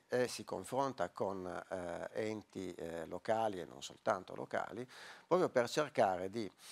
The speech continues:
eh, prevenire e arginare il fenomeno e poi portare comunque il più possibile informazioni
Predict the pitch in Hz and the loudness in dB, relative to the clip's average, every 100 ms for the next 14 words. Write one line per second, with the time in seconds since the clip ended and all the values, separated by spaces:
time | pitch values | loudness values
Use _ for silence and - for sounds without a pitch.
0 | - - - 107 101 101 98 - 123 147 | -18 -2 4 4 4 2 2 4 4 4
1 | 180 135 131 139 113 104 107 104 104 95 | 2 2 6 8 8 4 -4 -2 0 0
2 | 92 - 143 117 73 98 127 160 - - | -2 -4 -2 -2 -4 -4 -2 -2 -2 2
3 | 170 165 113 - 143 - 113 95 92 - | 4 4 2 2 2 4 6 6 0 -2
4 | 120 123 110 98 90 90 131 127 120 - | -2 0 -2 -4 -6 -4 -4 -4 -4 -4
5 | 113 90 92 92 120 127 190 - 104 82 | -6 -4 -6 -2 -2 -2 -4 -2 -2 -2
6 | 82 104 | -4 -6